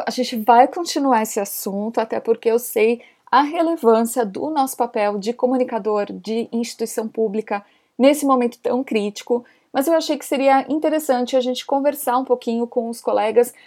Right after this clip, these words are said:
sobre como tem sido o trabalho de gestão da comunicação durante a quarentena. Se você já ouviu outros episódios aqui do podcast, você sabe que o nosso maior objetivo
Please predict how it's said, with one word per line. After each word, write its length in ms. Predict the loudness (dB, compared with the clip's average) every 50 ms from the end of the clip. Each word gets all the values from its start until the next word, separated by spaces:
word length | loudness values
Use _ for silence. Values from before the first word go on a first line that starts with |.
| _ _ _
sobre 320 | 0 4 6 6 6 4
como 280 | 0 2 2 2 2 0
tem 160 | 0 0 -2
sido 320 | -2 -2 -2 -2 0 2
o 140 | 2 2 2
trabalho 480 | 0 0 0 0 2 2 2 2 2 0
de 140 | 0 -2 -2
gestão 720 | 0 -2 -2 -4 -4 -2 4 6 6 8 8 6 4 0 -2 _ _ _ _ _ 4
da 180 | 8 8 8
comunicação 960 | 8 8 4 2 2 2 0 2 0 0 0 0 0 0 0 0 -2 -4 -6 -10 _ _ _ -4
durante 580 | 0 2 4 8 10 8 8 8 6 0 -2 -2
a 40 |
quarentena. 760 | 2 4 4 6 6 4 4 2 2 2 2 0 -2 -4 -4 -8 _ _ _ _ _ _
Se 200 | -6 -4 -2 0
você 480 | 2 2 2 2 2 6 6 8 6 6
já 240 | 6 6 6 6
ouviu 480 | 6 6 4 2 2 2 2 4 6 8
outros 340 | 8 8 6 4 0 0 0
episódios 640 | 0 2 0 0 2 2 4 4 2 2 0 -2
aqui 200 | -2 -2 -2 -2
do 120 | -2 -2 -2
podcast, 760 | -2 -2 -2 -4 -4 -2 0 0 0 0 -2 -4 -8 -10
você 320 | -8 -6 -6 -4 -2 -4 -4
sabe 380 | -2 0 0 0 0 -2 -4
que 100 | -8 -6
o 40 | -6
nosso 280 | -6 -6 -6 -6 -6 -6
maior 320 | -4 -2 -2 -2 -2 -2
objetivo 640 | -2 -2 -2 -2 -2 -2 -4 -4 -4 -4 -4 -4 -6